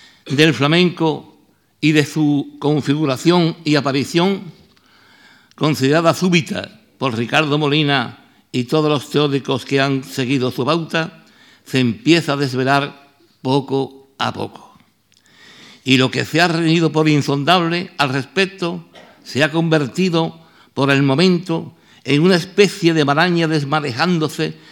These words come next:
en la que ya van apareciendo los signos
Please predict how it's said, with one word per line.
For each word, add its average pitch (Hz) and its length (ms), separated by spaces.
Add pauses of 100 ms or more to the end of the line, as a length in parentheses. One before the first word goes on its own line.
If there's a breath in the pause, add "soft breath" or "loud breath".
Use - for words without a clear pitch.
(180 loud breath)
en 131 240
la 131 100
que 123 140
ya 143 480 (280 loud breath)
van 160 520
apareciendo 147 920 (280 soft breath)
los 127 220
signos 147 600